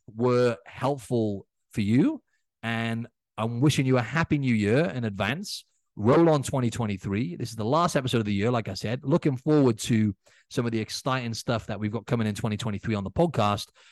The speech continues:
Um, as I always say, please make sure you follow the podcast on Spotify or subscribe on iTunes. Um, you know, and,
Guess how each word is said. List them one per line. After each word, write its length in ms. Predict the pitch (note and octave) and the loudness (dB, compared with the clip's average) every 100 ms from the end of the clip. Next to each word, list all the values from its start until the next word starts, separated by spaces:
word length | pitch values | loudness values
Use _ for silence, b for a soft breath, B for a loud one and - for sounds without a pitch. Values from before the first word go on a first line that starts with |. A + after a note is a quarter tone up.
| b | b
Um, 380 | G2+ G#2+ G#2+ G2+ - _ _ _ _ | 0 2 2 -2 -8 _ _ _ _
as 140 | - C#3+ | 2 4
I 60 | |
always 220 | D3+ C#3+ B2+ | 6 4 2
say, 180 | B2+ | 0
please 240 | G2+ C#3+ C#3 | 0 0 0
make 140 | C#3 | -2
sure 120 | - | -2
you 100 | B2+ | -2
follow 240 | A2+ C3 B2 | -2 -2 -2
the 60 | |
podcast 460 | A#2 B2+ - D3 - | -2 -4 -2 -4 -6
on 80 | A#2 | -10
Spotify 520 | - C3 - C3 B2+ A#2+ | -6 -6 0 2 2 2
or 160 | A2 | 0
subscribe 540 | - G2+ - B2 A#2+ G#2+ | 0 -4 -2 0 2 0
on 60 | |
iTunes. 680 | A2 C3 B2 C#3 C3 C3 A#2+ b b b _ _ | 0 -2 0 0 -2 -2 -6 b b b _ _
Um, 480 | - G#2 G#2 G#2 G#2+ | -6 -2 -2 -4 -6
you 140 | A2 A#2 | -4 -2
know, 240 | G2 F#2+ b b - | 0 -4 b b -4
and, 180 | A2 | 0